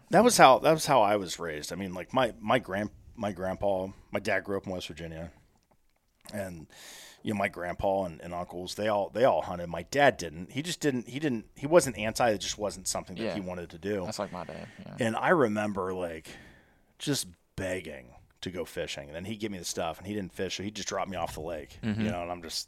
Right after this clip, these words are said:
Speaker 1: like, learning how to do it. I wanted to hunt, and I would see, you know, cousins and friends that would go deer hunting, and I'm like, "I wanna do this," you know, and, and it just didn't happen, didn't happen. And then, you know, in my twenties, I was just like,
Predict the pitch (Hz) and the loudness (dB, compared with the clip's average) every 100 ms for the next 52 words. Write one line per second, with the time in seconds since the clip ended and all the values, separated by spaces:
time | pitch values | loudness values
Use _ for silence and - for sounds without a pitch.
0 | - 95 92 104 98 92 95 82 95 87 | -10 -12 -6 -6 -6 -6 -6 -6 -8 -8
1 | 76 87 113 123 104 - 104 101 95 95 | -10 -10 -6 -6 -6 -6 -2 -2 -4 -8
2 | 87 - - 113 107 - - - - - | -6 -4 -2 -4 -6 -12 -20 -20 -16 -4
3 | 104 - 131 123 117 98 95 - 113 110 | -4 2 4 6 2 -2 -6 0 0 0
4 | 110 110 95 - 107 92 104 95 110 98 | -2 -8 -8 -6 -6 -6 -6 -4 -4 -4
5 | 95 92 98 92 - 87 98 95 - - | -8 -10 -8 -8 -8 -8 -8 -6 -6 0
6 | 78 - - - 127 117 113 107 113 110 | 2 2 -2 -2 0 2 2 -2 -4 -4
7 | 104 107 - 139 120 123 113 107 107 101 | -4 -6 0 0 2 -2 -2 -2 -4 -4
8 | 107 98 101 95 95 95 95 90 87 - | -4 -6 -6 -6 -6 -6 -8 -8 -10 -10
9 | 95 87 80 85 80 85 85 82 78 | -8 -8 -8 -10 -10 -12 -8 -8 -10